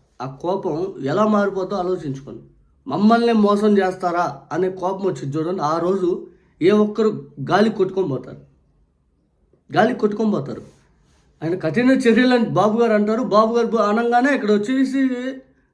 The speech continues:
సామాన్యులు కఠిన చర్యలు ఉండవు, తప్పులు చేసిన వాళ్ళు పెద్ద ఉండవు. అరే సోషల్ మీడియాలో పోస్టులు పెట్టిన వాళ్ళని అరెస్ట్ చేయలేదని చెప్పి ఎస్పీని, సీఐని సస్పెండ్ చేశాడు, కానీ చంద్రబాబు నాయుడు గారు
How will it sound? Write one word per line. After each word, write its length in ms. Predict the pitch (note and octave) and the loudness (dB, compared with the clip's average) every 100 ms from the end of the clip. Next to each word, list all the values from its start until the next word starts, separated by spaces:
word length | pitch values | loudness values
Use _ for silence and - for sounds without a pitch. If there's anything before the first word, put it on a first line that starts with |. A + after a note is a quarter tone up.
| - | -4
సామాన్యులు 680 | G#3 B3 C4+ C4+ C4 B3+ C4+ | 2 4 6 4 2 2 0
కఠిన 260 | A#3 A#3+ A#3+ | 0 -2 -2
చర్యలు 340 | A#3+ A3 A3+ | -2 -2 -2
ఉండవు, 360 | A3 G#3+ - - - | -2 -2 -6 -10 -10
తప్పులు 320 | F#3 C4+ B3 | -8 -4 -4
చేసిన 140 | A#3 B3 | -2 -4
వాళ్ళు 160 | A#3+ | -4
పెద్ద 160 | A3+ A3+ | -4 -2
ఉండవు. 180 | A3+ - | -2 -2
అరే 360 | C4+ D4 C4 - _ _ | -2 -2 -4 -14 _ _
సోషల్ 460 | - F#3+ B3 C#4 C#4 | -6 -2 0 2 4
మీడియాలో 320 | C4+ C#4 C4+ | 6 6 4
పోస్టులు 400 | - B3 B3 B3+ | 2 -2 -2 -2
పెట్టిన 260 | B3+ B3+ B3+ | -2 -2 -2
వాళ్ళని 200 | B3+ B3+ | 0 2
అరెస్ట్ 340 | A#3+ A#3+ - | 0 -2 -4
చేయలేదని 440 | B3 B3 A#3+ A#3+ A#3 | -2 -2 -2 -2 -4
చెప్పి 260 | - A#3 | -4 0
ఎస్పీని, 600 | A3 A3 B3 A#3+ A#3+ A#3+ | 0 0 -6 -4 -4 -6
సీఐని 380 | - A3+ A#3 A#3 | -8 -2 -2 -2
సస్పెండ్ 380 | A3+ G#3+ A3+ A3 | -4 -6 -2 0
చేశాడు, 280 | G3+ F#3 E3+ | 0 0 -2
కానీ 160 | E3+ | -2
చంద్రబాబు 540 | G3+ F#3 G3+ A3 A3 G3+ | -2 -4 -2 -2 -2 0
నాయుడు 220 | F#3+ E3 | 0 0
గారు 500 | D3+ F3 G#3+ - | -2 -2 -4 -10